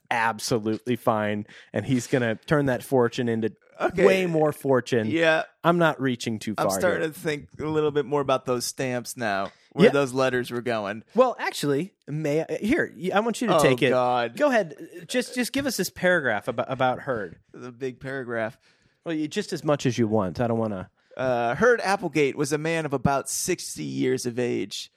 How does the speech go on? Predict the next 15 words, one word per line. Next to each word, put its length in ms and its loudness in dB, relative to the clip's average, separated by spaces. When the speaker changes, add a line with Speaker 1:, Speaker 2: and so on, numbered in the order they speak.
Speaker 2:
He 100 4
was 140 0
a 60 2
tall, 480 0
stooped 500 -6
man, 540 -6
eccentric 600 0
in 100 -2
his 140 -6
ways, 300 -2
just 240 -8
like 100 -6
his 140 -8
dad, 500 -2
Major, 380 -8